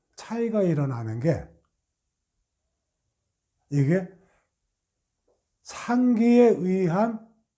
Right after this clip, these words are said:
조울이나 조현 현상이 일어나는 거예요.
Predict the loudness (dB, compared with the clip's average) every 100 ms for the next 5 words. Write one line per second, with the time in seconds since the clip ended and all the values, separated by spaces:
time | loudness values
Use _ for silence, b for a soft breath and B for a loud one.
0 | _ _ _ _ _ _ _ _ _ _
1 | _ _ _ _ _ _ -4 0 0 2
2 | 0 -2 -6 -8 -6 -6 -6 -6 -6 -4
3 | -6 -6 -12 -14 -20 -20 -20 -20 -20 _
4 | _